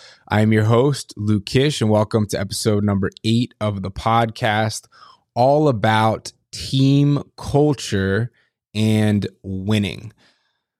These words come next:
Team culture and winning, I think, are inseparable because your culture of your team affects everything. Right now, this is something that I am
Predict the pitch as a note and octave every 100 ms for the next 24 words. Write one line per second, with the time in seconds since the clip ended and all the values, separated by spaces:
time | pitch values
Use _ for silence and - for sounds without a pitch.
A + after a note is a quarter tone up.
0 | _ _ _ _ - C#3 C#3 C#3+ B2 D3
1 | C#3+ D3 D#3+ E3+ E3+ - A2+ A2 G#2+ A2
2 | B2 C#3+ D#3+ D#3 G#2 G#2 - A#2+ G#2+ G#2+
3 | G#2 - A#2+ B2+ C3 A#2 - - - A#2+
4 | G#2+ - G#2+ G2 E2+ G2 - G#2 - G#2+
5 | G#2 G2 G#2 G#2 G#2 G2+ G2+ - - C3
6 | D3+ - - G#2 G2 G#2 G#2 G2+ G2 F#2+
7 | - B2 A#2 G#2 G2+ G2 - - G#2+ -
8 | A2 G2+ - - - _ A2 G#2 F#2+ F2+
9 | - B1 - G2 A2+ A#2+ G#2+ A2+ A2+ A2+
10 | G#2+ A2+ _ _ _ _ _ _ _ _
11 | - - A#2 A2+ A2+ G#2+ - A2 G2 A2
12 | G#2 G2 G2+ G2 - G#2+ A2 G#2+ G#2+ G#2
13 | G2 G2